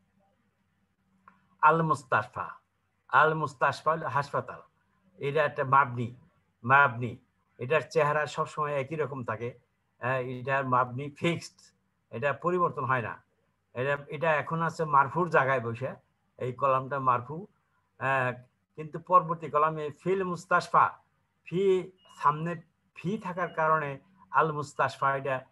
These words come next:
এসএম মাজরুর। হ্যাঁ, তার পরবর্তীতে মিনাল মুস্তাশফা,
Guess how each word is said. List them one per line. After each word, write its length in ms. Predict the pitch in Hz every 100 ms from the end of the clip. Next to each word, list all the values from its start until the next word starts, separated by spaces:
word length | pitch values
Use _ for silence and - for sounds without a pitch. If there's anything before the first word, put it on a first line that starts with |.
| -
এসএম 300 | 147 175 156
মাজরুর। 480 | 127 113 110 113 - _ _ _ _ _ _ _ -
হ্যাঁ, 300 | 113 101 - - _ _ _ _
তার 180 | 147 160
পরবর্তীতে 640 | 170 160 156 147 - 151
মিনাল 420 | 147 165 180 180
মুস্তাশফা, 760 | 165 151 - 156 - 143 107